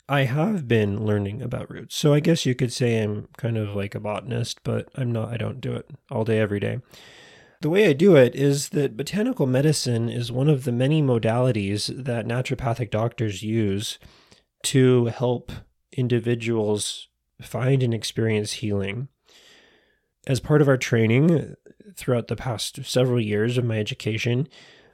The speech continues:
I've been learning about different parts of plants and how they are used as medicines. There are so many different traditions all around the world, in every continent,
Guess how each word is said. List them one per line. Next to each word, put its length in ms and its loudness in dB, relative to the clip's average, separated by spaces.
I've 140 -4
been 180 4
learning 340 4
about 800 2
different 640 -2
parts 360 -6
of 220 -4
plants 560 -4
and 140 -4
how 280 -2
they 160 -2
are 80 -2
used 320 -4
as 140 -6
medicines. 800 -4
There 180 0
are 140 -2
so 240 0
many 380 2
different 400 0
traditions 500 -2
all 300 -2
around 240 0
the 80 0
world, 480 0
in 240 -4
every 260 -2
continent, 800 -4